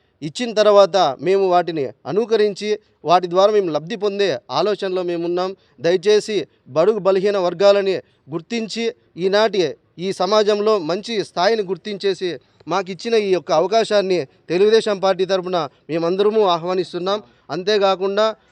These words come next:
ముందున్న దినాల్లో కూడా ఎప్పుడైతే మేము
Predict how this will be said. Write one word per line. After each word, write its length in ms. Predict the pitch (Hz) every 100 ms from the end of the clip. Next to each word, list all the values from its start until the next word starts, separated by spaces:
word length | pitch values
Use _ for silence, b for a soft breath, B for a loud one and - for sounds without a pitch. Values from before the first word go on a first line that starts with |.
| 139
ముందున్న 320 | 196 247 240
దినాల్లో 480 | 180 208 233 240 226
కూడా 380 | 220 214 170 123 _ -
ఎప్పుడైతే 680 | 156 151 233 226 233 226 - _
మేము 420 | 165 214 214 180